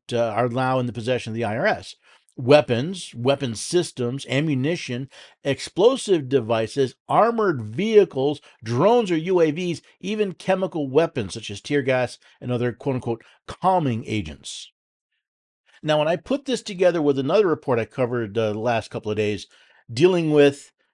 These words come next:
the, the I R S saying, "You know what? We're not going to, we're no longer gonna send armed agents unannounced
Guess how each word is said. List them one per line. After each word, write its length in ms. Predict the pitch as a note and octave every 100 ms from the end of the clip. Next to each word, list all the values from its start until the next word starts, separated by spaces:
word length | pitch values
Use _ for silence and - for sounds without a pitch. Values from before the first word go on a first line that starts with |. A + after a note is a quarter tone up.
| _ -
the, 220 | B2+ B2+
the 160 | A#2+
I 240 | F3+ D3 D3+
R 80 | D3+
S 100 | D3
saying, 200 | C#3 C3+
"You 80 |
know 120 | F#3+ G#3+
what? 220 | G#3 G3
We're 180 | D#3+ A3+
not 220 | A3 G#3
going 240 | G3+ F#3
to, 140 | - G#2+
we're 180 | D#3
no 180 | D#3+ F#3
longer 360 | A3+ G#3 G3+ F#3
gonna 240 | F3 E3+
send 260 | - D3 C#3+ -
armed 380 | C#3+ D#3 C#3+ -
agents 600 | C#3 D3 A#2 B2+ C3 - -
unannounced 760 | E3 D#3 C3+ C#3 C#3 B2+ -